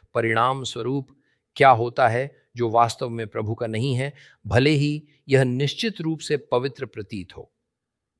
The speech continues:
पद चौदह कहता है, "अन्य देवताओं का अनुसरण न करें,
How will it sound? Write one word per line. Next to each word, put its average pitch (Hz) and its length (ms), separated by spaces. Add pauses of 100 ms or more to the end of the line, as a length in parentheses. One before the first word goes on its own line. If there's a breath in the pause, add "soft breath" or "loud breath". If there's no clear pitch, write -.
(100)
पद 151 200
चौदह 117 440
कहता 90 360
है, 90 260 (480)
"अन्य 208 320
देवताओं 135 580
का 131 140
अनुसरण 113 580
न 104 160
करें, 87 280